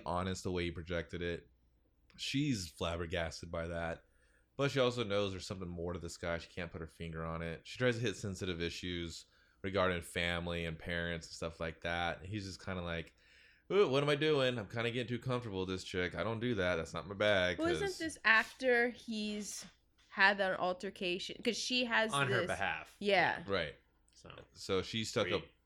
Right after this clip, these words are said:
Speaker 3: took several punches to the face. <laughs>
Speaker 1: Yeah, 'cause that's his thing. He, he's just a fucking stone.
Speaker 2: With Tim, right?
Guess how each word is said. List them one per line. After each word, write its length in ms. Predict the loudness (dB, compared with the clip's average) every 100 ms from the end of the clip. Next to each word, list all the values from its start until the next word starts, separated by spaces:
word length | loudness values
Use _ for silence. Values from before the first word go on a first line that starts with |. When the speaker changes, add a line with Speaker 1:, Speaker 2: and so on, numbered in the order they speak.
| _ -14
Speaker 3:
took 320 | -14 -14 -20 _ _ -12
several 280 | -8 -6 -6
punches 400 | -8 -10 -10 -12
to 60 | -14
the 100 | -12
face. 420 | -12 -12 -10 -12
<laughs> 60 | -14 _ -8
Speaker 1:
Yeah, 220 | -2 -2 -2
'cause 220 | -4 -2
that's 180 | -2 -2
his 140 | -8
thing. 180 | -8 -6
He, 140 | -8
he's 260 | -12 -14 -14
just 220 | -14 -14
a 40 |
fucking 600 | -12 -10 -8 -8 -8 -10 -14
stone. 460 | -10 -6 -4 -2
Speaker 2:
With 260 | 0 0 -2
Tim, 440 | -8 -2 -2 -2 0
right? 420 | 2 2 0